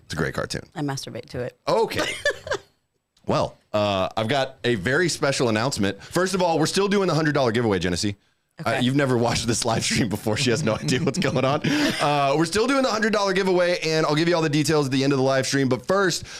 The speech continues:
Speaker 1: what I really wanted to do is give a shout out to my guy,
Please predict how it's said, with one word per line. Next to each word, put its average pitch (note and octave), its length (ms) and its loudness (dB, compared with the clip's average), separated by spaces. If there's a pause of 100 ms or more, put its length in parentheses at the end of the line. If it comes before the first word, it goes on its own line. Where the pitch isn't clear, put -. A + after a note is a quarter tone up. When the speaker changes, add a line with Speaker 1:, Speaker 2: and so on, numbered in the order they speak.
(100)
Speaker 1:
what C#3+ 140 2
I C#3+ 60 2
really D3+ 340 4
wanted F#3 280 2
to E3 100 2
do A2+ 400 2 (420)
is B2+ 440 2
give C#3+ 220 2
a C3+ 60 2
shout E3 440 0
out A2 360 0 (380)
to F3+ 180 2
my D#3+ 280 2
guy, E3+ 500 0